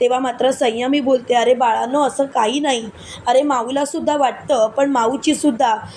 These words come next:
खूप कामं आहेत म्हणून तिला नाईलाज होतो. प्लीज समजून घ्या ना, असा विचार करू नका." तेव्हा मात्र संयमी बोलते, "बस झालं आता, आता चला बघू." तेव्हा लगेच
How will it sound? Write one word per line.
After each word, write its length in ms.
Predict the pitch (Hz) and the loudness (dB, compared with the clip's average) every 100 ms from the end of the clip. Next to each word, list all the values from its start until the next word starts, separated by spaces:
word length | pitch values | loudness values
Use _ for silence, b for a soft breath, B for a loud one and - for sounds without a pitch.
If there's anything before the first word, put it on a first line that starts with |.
| B - | B 0
खूप 240 | 349 339 | 0 0
कामं 340 | 294 240 262 | -2 -2 0
आहेत 260 | 294 247 254 262 | 0 0 -2 0
म्हणून 260 | 277 320 | 0 0
तिला 320 | 320 302 247 262 | 2 2 2 0
नाईलाज 520 | 262 226 240 294 285 | -2 -2 -2 -2 0
होतो. 240 | 240 220 208 B B - | 0 0 -2 B B -4
प्लीज 280 | 285 370 370 | 2 2 2
समजून 440 | 294 269 311 339 | -2 -2 -2 0
घ्या 140 | 330 277 | 2 0
ना, 100 | 233 | 0
असा 320 | - - 302 | -6 -2 0
विचार 340 | 294 214 254 | 0 2 0
करू 320 | 285 262 220 269 | 2 0 0 0
नका." 300 | 233 - 196 - B B - | -2 -2 -4 -6 B B -2
तेव्हा 220 | 233 240 | 0 2
मात्र 480 | 254 247 240 277 220 | 0 -4 0 2 2
संयमी 520 | 233 262 226 254 294 | 2 -2 0 0 2
बोलते, 400 | 302 311 247 240 | 2 2 2 2
"बस 220 | 247 254 277 302 | 4 2 2 0
झालं 200 | 302 285 | 2 2
आता, 240 | 254 233 220 B B - | 2 -2 -4 B B -2
आता 280 | 240 240 302 | 0 0 -2
चला 340 | 302 269 285 | 0 2 2
बघू." 420 | 302 269 233 220 202 B B | 2 0 0 -4 -8 B B
तेव्हा 200 | 262 254 | 2 4
लगेच 560 | 269 247 240 269 240 | 4 0 2 4 2